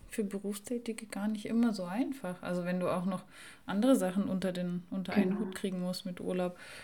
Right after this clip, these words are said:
Speaker 1: Und man hat einfach nicht so viel Urlaub. Und du hast ja in der Schweiz, glaub ich, noch weniger als wir jetzt in Deutschland.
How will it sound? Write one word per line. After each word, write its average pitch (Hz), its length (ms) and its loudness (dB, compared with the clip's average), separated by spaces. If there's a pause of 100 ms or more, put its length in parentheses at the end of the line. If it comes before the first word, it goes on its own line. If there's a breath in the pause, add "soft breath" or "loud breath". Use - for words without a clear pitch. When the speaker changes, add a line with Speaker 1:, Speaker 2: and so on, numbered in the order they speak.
(200 loud breath)
Speaker 1:
Und 202 80 0
man 180 160 0
hat 190 140 -2
einfach 240 280 0
nicht 180 320 -4
so 180 220 0
viel - 200 -4
Urlaub. 165 300 0
Und 165 100 -6
du 175 80 0
hast 175 180 -2
ja 185 60 -2
in 175 80 -2
der 170 80 -6
Schweiz, 165 340 -4
glaub 175 160 -4
ich, - 100 -6
noch 196 160 -4
weniger 208 340 2
als 170 220 -6
wir 185 80 -4
jetzt 196 200 -6
in 180 80 -4
Deutschland. - 520 6